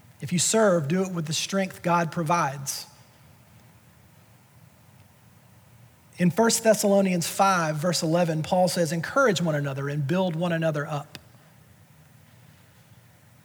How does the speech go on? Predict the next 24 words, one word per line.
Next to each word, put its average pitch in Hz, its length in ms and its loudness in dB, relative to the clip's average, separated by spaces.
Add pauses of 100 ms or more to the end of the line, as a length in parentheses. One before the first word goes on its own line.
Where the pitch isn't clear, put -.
(600)
The 160 80 0
word 180 320 2
encourage 165 880 -2 (500)
Paul 196 300 2
uses 170 480 0
there 143 260 -2
is 143 160 -4
the 156 80 -4
word 151 400 -2
parakaleo. 156 1000 -2 (2250)
Literally, 180 560 4
it 165 120 -4
means 175 240 -2
to 180 100 -4
come 196 220 0
alongside 185 720 2
you 165 160 0
for 165 120 -4
the 147 100 -4
purpose 185 420 -4
of 151 100 -6
strengthening 180 840 -2
and 151 200 -6
comforting. 156 540 -8